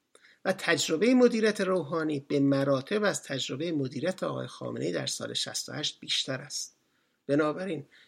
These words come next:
شانس حسن روحانی برای رهبری در صورتی که آقای خامنه‌ای در زمان ریاست جمهوری وی از دنیا برود، علیرغم عد-، عدم تمایل آقای خامنه‌ای و سپاه به وی،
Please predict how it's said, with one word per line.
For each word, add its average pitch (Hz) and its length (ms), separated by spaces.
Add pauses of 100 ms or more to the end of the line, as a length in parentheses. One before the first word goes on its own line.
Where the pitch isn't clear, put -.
شانس - 460
حسن 202 340
روحانی 143 540
برای 143 300
رهبری 123 600 (340)
در 131 160
صورتی 165 420
که 214 120
آقای 180 280
خامنه‌ای 123 520
در 131 220
زمان 131 480
ریاست 139 680
جمهوری 101 600
وی 85 240
از - 200
دنیا 107 340
برود، 117 520 (380)
علیرغم 147 720
عد-، 202 320
عدم 170 340
تمایل 120 520
آقای 104 280
خامنه‌ای - 440
و 55 80
سپاه - 480
به 110 120
وی، 151 300